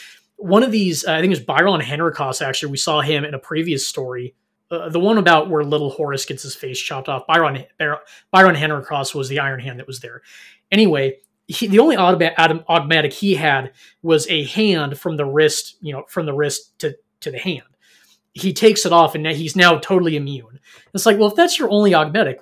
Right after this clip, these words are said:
as Manipul said, why don't you just, like, over here? It, it's not a big deal, but it's just stupid stuff. And, and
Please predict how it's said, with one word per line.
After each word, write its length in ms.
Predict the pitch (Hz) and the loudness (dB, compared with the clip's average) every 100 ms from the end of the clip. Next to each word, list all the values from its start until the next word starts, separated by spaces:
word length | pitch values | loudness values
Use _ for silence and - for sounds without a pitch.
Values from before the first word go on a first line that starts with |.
| 202 | -10
as 140 | 147 | -4
Manipul 340 | 185 185 151 | -2 -2 -4
said, 240 | 135 233 147 | -4 -2 -2
why 120 | 147 | -4
don't 120 | 226 | -4
you 80 | 214 | -4
just, 200 | 190 - | -4 -2
like, 180 | 170 143 _ _ _ _ _ | -4 -4 _ _ _ _ _
over 220 | 180 175 160 | -8 -6 -6
here? 340 | 180 143 117 | -6 -8 -6
It, 200 | 147 139 | -8 -8
it's 240 | 175 - | -10 -8
not 180 | 175 160 | -4 -2
a 40 | 151 | -2
big 180 | 143 | -4
deal, 240 | 127 135 127 | -6 -10 -12
but 220 | 131 131 _ - - - - - - - - _ _ 208 | -18 -18 _ -20 -20 -20 -20 -20 -20 -20 -20 _ _ 4
it's 200 | 196 - | 4 4
just 380 | 214 - - | 0 0 -4
stupid 480 | - - - 180 165 | -6 -6 -4 -4 -4
stuff. 320 | - 170 160 | -4 -2 -2
And, 120 | 170 180 | -4 -4
and 240 | 214 175 | -2 -2